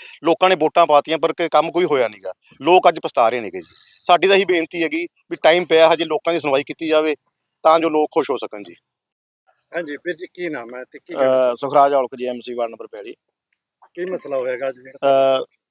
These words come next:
Speaker 3: ਸਭ ਇਹ ਨਾ, ਅਹ, ਸੀਵਰੇਜ ਜਿਹੜਾ ਸੀਗਾ ਇਹ ਪਾਸ ਅੱਜ ਤੋਂ ਸਾਲ ਪਹਿਲਾਂ ਅਸੀਂ ਹਾਊਸ ਦੀ ਮੀਟਿੰਗ 'ਚ ਪਾਸ ਕਰਕੇ, ਅਹ, ਜਿਹੜਾ ਦ-, ਅਹ, ਜਿਹੜੇ ਐਸ ਡੀ ਓ ਸਾਹਿਬ ਸੀ ਉਹਨਾਂ ਨੂੰ ਵੀ ਮੌਕਾ ਦਿਖਾਇਆ ਵੀ ਆਹ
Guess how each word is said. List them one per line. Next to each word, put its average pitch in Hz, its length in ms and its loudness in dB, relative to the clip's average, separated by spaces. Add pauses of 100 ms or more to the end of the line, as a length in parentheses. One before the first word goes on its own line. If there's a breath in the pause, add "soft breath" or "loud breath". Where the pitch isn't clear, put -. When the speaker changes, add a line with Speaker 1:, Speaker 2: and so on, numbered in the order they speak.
(100)
Speaker 3:
ਸਭ 151 320 4
ਇਹ 156 180 0
ਨਾ, 151 280 4 (120)
ਅਹ, 131 240 0
ਸੀਵਰੇਜ 143 540 0 (280)
ਜਿਹੜਾ 139 180 -4
ਸੀਗਾ 139 280 -4
ਇਹ 139 160 -4
ਪਾਸ 131 300 2
ਅੱਜ 120 160 -6
ਤੋਂ 139 160 -8
ਸਾਲ 170 240 2
ਪਹਿਲਾਂ 156 300 2
ਅਸੀਂ 135 280 -8 (600)
ਹਾਊਸ 147 200 0
ਦੀ 151 100 0
ਮੀਟਿੰਗ 147 300 -2
'ਚ 135 60 -8
ਪਾਸ 135 280 2
ਕਰਕੇ, 143 440 -4 (440 soft breath)
ਅਹ, 135 280 2 (220)
ਜਿਹੜਾ 143 300 6 (120)
ਦ-, 135 80 -10
ਅਹ, 139 240 -6
ਜਿਹੜੇ 135 140 -6
ਐਸ 139 200 -2
ਡੀ 139 80 -6
ਓ 165 80 0
ਸਾਹਿਬ 165 260 6
ਸੀ 160 60 -4
ਉਹਨਾਂ 170 160 2
ਨੂੰ 170 100 -2
ਵੀ 165 60 -4
ਮੌਕਾ 143 280 0
ਦਿਖਾਇਆ 127 340 -4
ਵੀ 135 120 -8
ਆਹ 139 180 2